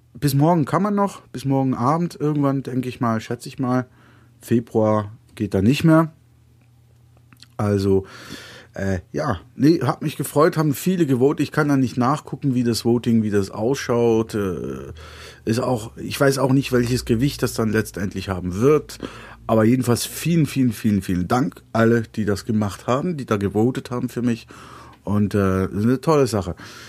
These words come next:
Und ich werde euch natürlich auf dem Laufenden halten. Ich, äh, bin der Meinung, aber nicht mehr ganz sicher, dass das dann im, äh, März letztendlich zur Entscheidung kommt. Und ja, da werden wir sicher mehr erfahren, dann also ihr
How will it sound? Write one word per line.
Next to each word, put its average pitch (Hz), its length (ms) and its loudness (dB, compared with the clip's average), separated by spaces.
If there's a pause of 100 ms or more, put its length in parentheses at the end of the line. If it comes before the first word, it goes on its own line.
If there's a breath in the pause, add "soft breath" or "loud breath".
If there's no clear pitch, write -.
(200 loud breath)
Und 120 160 -2
ich 113 160 -4
werde 135 240 4
euch 120 200 0
natürlich 113 400 -2
auf 139 220 4
dem 127 140 0
Laufenden 110 500 2
halten. 139 520 2
Ich, - 420 -10
äh, 95 560 0 (600)
bin 202 360 0
der 147 100 4
Meinung, 143 540 0
aber 117 200 2
nicht 127 280 -4
mehr 117 80 0
ganz 113 240 -2
sicher, 139 280 -2 (460 loud breath)
dass 120 220 0
das 120 180 -2
dann 113 260 0
im, 104 300 2
äh, 101 400 2
März 101 760 0 (320)
letztendlich 95 720 -2
zur 95 140 2
Entscheidung 92 460 2
kommt. 98 420 0
Und 90 220 -4 (460 loud breath)
ja, 87 300 2
da 92 200 2
werden 98 220 4
wir 92 100 2
sicher 90 240 -2
mehr 90 200 0
erfahren, 90 540 0
dann 90 140 0
also 95 220 0
ihr 90 320 0